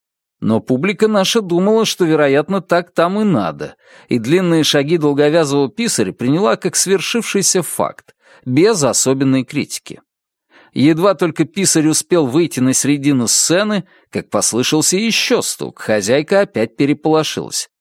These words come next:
Куда девать писаря? Ну, сундук, благо, отперт. Писарь лезет в сундук,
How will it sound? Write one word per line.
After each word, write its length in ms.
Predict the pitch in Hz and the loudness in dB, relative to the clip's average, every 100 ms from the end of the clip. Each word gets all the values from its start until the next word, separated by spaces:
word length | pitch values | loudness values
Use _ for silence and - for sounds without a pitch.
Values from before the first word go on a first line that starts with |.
| _ _ _ _ | _ _ _ _
Куда 580 | - 135 120 123 135 85 | 0 2 2 2 0 0
девать 500 | 113 117 107 - - | -2 0 0 -2 -4
писаря? 560 | 147 - - - - _ _ _ _ - | -4 -2 -6 -10 -14 _ _ _ _ -10
Ну, 200 | 90 156 | -6 -6
сундук, 880 | - 233 226 131 139 208 - - - | -2 -2 0 2 0 0 -8 -20 -4
благо, 560 | 117 170 170 175 139 - - | 0 2 2 -2 -2 -6 -4
отперт. 640 | 131 _ - - - - _ _ _ _ _ _ _ - | -4 _ -16 -16 -18 -20 _ _ _ _ _ _ _ -2
Писарь 400 | 131 143 151 123 | 2 2 2 2
лезет 380 | 139 135 131 - | 2 2 0 -4
в 60 | |
сундук, 760 | - 135 127 123 170 - - | -2 0 2 2 0 -2 -12